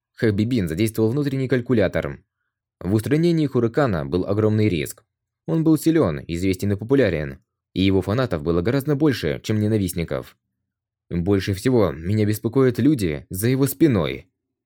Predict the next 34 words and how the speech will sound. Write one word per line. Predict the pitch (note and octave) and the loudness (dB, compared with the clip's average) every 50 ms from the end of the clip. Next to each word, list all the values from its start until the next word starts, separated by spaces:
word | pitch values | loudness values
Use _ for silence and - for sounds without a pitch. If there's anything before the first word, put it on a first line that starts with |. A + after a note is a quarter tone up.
| _ _ _ _ _ _ _ _ - | _ _ _ _ _ _ _ _ -6
Но | D#2+ F2 F#2+ | -2 -2 0
главная | F#2 G2 G2+ F2+ F2+ F2 E2+ | 0 0 0 0 0 -2 -2
проблема | E2+ G2 F#2+ F#2+ G2+ G2 G2+ | 0 0 0 0 0 0 0
в | G2+ | 0
другом. | G2+ A#2+ A#2+ B2+ A#2 G#2 E2 C#2+ C#2+ - _ _ _ _ _ _ _ _ _ _ | 0 0 0 2 0 0 0 -2 -6 -12 _ _ _ _ _ _ _ _ _ _
У | - F2+ | -8 -2
Хуракана | - G#2 F#2+ F#2+ F#2 - D#3+ D#3+ D#3 D3+ | 0 2 2 2 2 0 0 0 0 2
были | C3 A#2+ A2 G#2+ | 2 2 2 2
покровители. | G2+ - G2+ - A2 G#2+ G2 F#2 E2 G2 E2+ D#2 D2 C#2 B1+ B1 - _ _ _ _ _ _ _ _ | 2 0 0 0 2 0 0 0 -2 -2 -2 -2 -2 -4 -6 -10 -16 _ _ _ _ _ _ _ _
Это | - G#2+ G#2 | -4 -2 0
не | A#2 A#2+ B2 | 2 2 0
распространялось | B2 A#2+ B2 - C#3+ C3+ D#3 D#3 D#3+ D#3+ C3+ G2 F2 E2+ | 0 -2 -2 -4 -4 -2 0 0 0 2 0 0 0 -2
в | - | -2
общественности. | G2 - - C3+ - - F2+ F2+ E2+ - - E2 D#2 C#2+ C2 - _ _ _ _ _ _ _ _ _ | -4 -2 -2 -2 -2 -2 -2 -4 -4 -4 -4 -4 -4 -4 -6 -10 _ _ _ _ _ _ _ _ _
Но | - - F#2 | -6 -2 0
если | G2+ G#2 G2+ A2 A2 | 0 0 2 0 0
вы | A#2 A#2+ | 0 0
посмотрите | A#2+ B2 A#2+ C#3 C#3 B2+ F#2 E2+ E2+ - E2+ | 0 -2 -2 -2 -2 -2 -2 -4 -4 -4 -4
на | E2+ | -4
скорость | E2+ - - G#2+ G2 F2+ - - | -4 -2 0 0 0 0 0 -2
его | E2 D#2+ | -2 -2
роста, | E2+ C3+ E3 D#3 - - F2 D#2 C#2 B1 - _ _ _ _ _ _ - | 0 0 -2 -2 -2 -2 -2 -2 -4 -6 -10 _ _ _ _ _ _ -20
стиль | - - - G#2+ G2+ - | -8 -2 0 0 0 0
охоты, | - G2 F#2+ - C3+ A#2+ G2+ - C#2 C#2+ | 0 -2 0 2 2 2 2 0 -2 -2
навыки, | E2+ G2+ G2 F#2 F2 F2 E2 E2 | -2 0 0 -2 -2 -4 -4 -6
экипировку | - G2 F2+ A2+ A2+ G#2+ - G#2 | -4 -2 0 0 0 0 0 0
и | F#2+ F#2+ | 0 0
вообще | G#2+ A2+ G#2+ - - C#2 | 0 -2 -2 -4 -6 -6
все, | - - - - D#3+ C#3 F#2+ D2 B1+ - _ _ _ - | -6 -4 0 2 2 4 2 0 -4 -10 _ _ _ -8
чем | - A#2 G#2+ G#2+ | -4 -2 0 0
он | G#2 | 0
обладал, | G#2 G2+ B2 B2 G#2+ F#2+ D#2+ C#2 B1+ B1 - _ _ _ _ _ _ _ _ _ _ _ | 0 2 2 2 2 0 -2 -2 -4 -8 -12 _ _ _ _ _ _ _ _ _ _ _
то | - B2+ A2+ | -2 0 2
поймете, | - G#2+ G#2 G#2+ A#2+ B2 A#2 - F2 D2+ C#2 C2 - | 2 2 2 4 2 2 0 0 -2 -4 -4 -6 -12